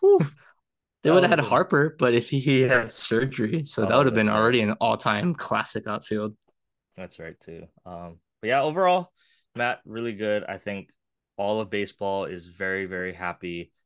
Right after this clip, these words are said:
Speaker 1: Rob Manfred, I'm sure he was a little worried, but I think it
Speaker 2: <laughs>
Speaker 1: turned out really good for him. So that was a good one. That was a good discussion, Matt. I'm glad we, we got to talk about it. Good call on waiting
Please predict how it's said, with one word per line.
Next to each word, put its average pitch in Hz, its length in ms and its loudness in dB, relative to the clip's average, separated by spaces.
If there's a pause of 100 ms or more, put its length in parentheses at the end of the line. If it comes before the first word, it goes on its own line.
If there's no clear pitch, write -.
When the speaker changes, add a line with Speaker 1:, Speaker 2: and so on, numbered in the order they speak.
(300)
Speaker 1:
Rob 95 200 -4
Manfred, 90 520 -8 (120)
I'm 90 200 -16 (280)
sure 98 320 -8 (360)
he - 180 -14
was 101 160 -10
a 95 40 -8
little 107 280 -4
worried, 110 400 -4
but 95 240 -8 (320)
I 101 80 -6
think 101 180 -10
it 98 60 -6
Speaker 2:
<laughs> 202 100 4
Speaker 1:
turned 123 180 -2
out 92 200 -6
really 95 220 -6
good 92 200 -10
for 92 140 -12
him. 90 240 -10 (480)
So 87 680 -8 (760)
that 127 100 2
was 147 140 -2
a 143 40 -14
good 135 160 -6
one. 135 220 -4 (120)
That 107 80 -4
was 104 100 -8
a 101 40 -14
good 95 140 -16
discussion, 98 480 -10
Matt. 87 260 -10
I'm 87 200 -16
glad 92 220 -6
we, 90 300 -6
we 95 140 -16
got 87 160 -10
to - 80 -20
talk 82 180 -12
about 85 220 -12
it. 82 160 -14
Good 90 160 -18
call 85 300 -8
on 85 160 -12
waiting 85 340 -12